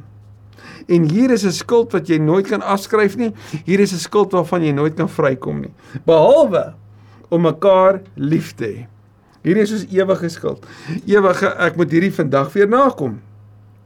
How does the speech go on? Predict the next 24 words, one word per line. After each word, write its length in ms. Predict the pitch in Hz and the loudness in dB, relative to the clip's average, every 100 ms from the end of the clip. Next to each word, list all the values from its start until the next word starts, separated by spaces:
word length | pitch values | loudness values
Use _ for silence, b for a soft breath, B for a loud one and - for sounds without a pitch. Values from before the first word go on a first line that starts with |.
| _ _ - | _ _ -6
Ek 120 | 240 | -4
kan 120 | 208 226 | 0 2
nie 100 | 247 | 4
by 80 | 220 | 2
'n 80 | |
plek 180 | 175 165 | 2 -2
opvat 200 | 160 208 | -2 -2
en 100 | 156 | 0
wat 120 | 151 | -2
sê 120 | 147 151 | -2 -4
ek 140 | 147 | -4
aan 60 | 151 | -6
my 100 | 151 | -4
kant 240 | 151 139 | -4 -6
gebring 340 | - 117 113 | -8 -8 -10
nie. 100 | 135 - B B B B B | -12 -18 B B B B B
Behalwe 580 | 113 104 143 214 202 208 | -8 -2 2 2 0 -4
om 180 | - 147 | -4 -4
mekaar 760 | 139 - 180 175 170 170 175 175 B B B B - | -6 -6 -2 0 2 0 0 -6 B B B B -4
lief 600 | 131 135 175 175 - - | -2 0 -2 -6 -20 -18
te 80 | - | -2
hê. 500 | 165 127 117 104 127 - - - - B B B B | -2 0 -4 -8 -12 -20 -20 -20 -20 B B B B
Wie 80 | 156 | -6
sy 160 | 156 | 0